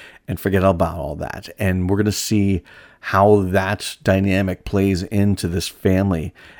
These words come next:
and into what happens when a third season comes about. Hopefully, hopefully we'll see that next year. But I'm excited to see what the future holds for this, this franchise, uh, this Lock and Key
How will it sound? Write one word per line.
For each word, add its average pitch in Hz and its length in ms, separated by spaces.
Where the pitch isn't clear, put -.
and 87 280
into 101 280
what 92 280
happens 90 720
when 98 320
a 98 80
third 87 320
season 87 360
comes 82 300
about. - 280
Hopefully, 123 320
hopefully 139 280
we'll 117 120
see - 180
that 98 220
next 95 340
year. - 240
But 104 240
I'm 101 140
excited 104 480
to 90 80
see 87 420
what 101 240
the 92 60
future 98 340
holds 98 380
for - 160
this, 80 340
this - 200
franchise, 82 800
uh, 67 480
this 92 180
Lock 90 320
and 90 100
Key 92 380